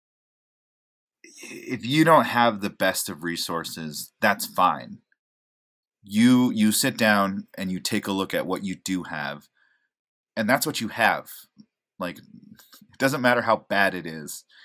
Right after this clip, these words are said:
If you, if you only have a smartphone to go film a movie, well, then you find out the limitations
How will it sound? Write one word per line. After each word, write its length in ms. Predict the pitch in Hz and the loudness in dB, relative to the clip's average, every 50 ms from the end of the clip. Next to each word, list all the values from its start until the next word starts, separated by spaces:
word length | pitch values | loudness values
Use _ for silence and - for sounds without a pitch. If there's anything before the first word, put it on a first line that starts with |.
| - _ | -20 _
If 140 | - 95 - 101 | -12 -6 0 2
you, 300 | 120 135 143 139 135 - | 4 6 6 6 4 4
if 160 | 92 - 101 | 0 0 2
you 200 | 123 139 151 - | 2 2 2 4
only 300 | - 123 123 127 123 117 | 6 6 8 8 6 6
have 420 | - 104 107 104 98 95 95 92 - | 4 4 4 4 4 4 4 2 0
a 60 | - 95 | 0 2
smartphone 840 | - - - 95 92 90 82 - - 90 80 76 - - - - - _ _ _ _ _ _ _ _ _ _ _ _ _ _ _ - | 2 2 4 4 4 4 2 0 -2 -4 -4 -4 -6 -10 -14 -16 -18 _ _ _ _ _ _ _ _ _ _ _ _ _ _ _ -8
to 100 | - 92 | -6 -4
go 420 | 80 95 92 92 90 87 85 90 - - - - - | 2 4 4 4 4 4 0 -4 -10 -16 -20 -8 0
film 280 | 110 104 98 95 87 | 2 2 2 2 0
a 60 | 82 | -2
movie, 600 | 82 85 85 85 82 73 73 73 69 71 73 - _ _ _ _ _ _ _ _ _ _ - | -4 -4 -6 -6 -8 -8 -10 -12 -12 -12 -14 -18 _ _ _ _ _ _ _ _ _ _ -2
well, 180 | 104 117 110 101 | 2 4 4 4
then 400 | 104 101 95 92 90 87 - _ _ _ _ _ _ _ _ _ _ _ _ _ | 4 2 0 0 -2 -6 -10 _ _ _ _ _ _ _ _ _ _ _ _ _
you 400 | - 95 110 117 117 113 113 92 | -4 0 2 2 2 2 0 -2
find 260 | - - 120 123 123 | 0 2 2 2 4
out 100 | 120 110 | 2 0
the 80 | 107 107 | 0 -2
limitations 800 | 107 107 104 101 - - 95 90 - 101 92 90 90 - - | -2 -2 -2 -2 -4 -4 -8 -8 -6 -8 -8 -8 -8 -10 -12